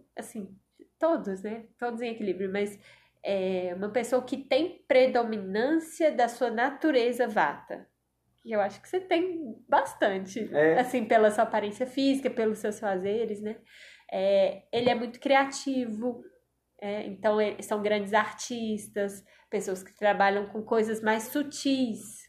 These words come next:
Speaker 1: porque o ar é leve, ele, ele voa, ele vai longe.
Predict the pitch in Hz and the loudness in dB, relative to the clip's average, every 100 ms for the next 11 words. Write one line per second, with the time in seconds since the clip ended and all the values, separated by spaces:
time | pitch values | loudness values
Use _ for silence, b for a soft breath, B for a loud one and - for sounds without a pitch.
0 | - 220 - 254 233 233 277 285 254 254 | -8 -4 2 6 8 8 6 6 6 6
1 | 220 185 175 180 175 190 208 214 214 214 | 4 -2 -8 -6 -2 0 2 2 2 0
2 | 220 214 202 226 262 233 196 190 190 202 | -4 -6 2 6 6 6 2 0 -2 -2
3 | 214 196 226 285 285 240 214 196 175 165 | -2 4 6 6 6 4 4 0 -6 -8
4 | 165 | -8